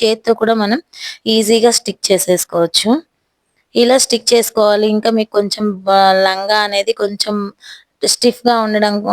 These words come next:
అనుకుంటే మీరు దాంతోనే స్టిక్ చేసుకోవచ్చు. మిషన్తో పెట్టుకుంటే ఇంకా కొంచెం బాగా వస్తుంది. నేనేంటంటే మీకు చేసి మ-, చేసి చూపిస్తున్నాను.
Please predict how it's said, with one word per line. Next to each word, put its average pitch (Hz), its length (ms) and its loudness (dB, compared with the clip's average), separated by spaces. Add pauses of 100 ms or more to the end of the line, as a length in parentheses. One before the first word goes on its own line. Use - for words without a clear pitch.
(240)
అనుకుంటే 208 440 -2 (120)
మీరు 226 280 2 (1600)
దాంతోనే 220 580 0
స్టిక్ 214 360 -4
చేసుకోవచ్చు. 190 480 0
మిషన్తో 220 500 0
పెట్టుకుంటే 214 460 0
ఇంకా 220 200 0
కొంచెం 202 420 -2
బాగా 190 320 0
వస్తుంది. 190 420 -2
నేనేంటంటే 214 600 2
మీకు 233 240 0
చేసి 202 380 2
మ-, 196 240 2 (100)
చేసి 208 380 2
చూపిస్తున్నాను. 190 760 0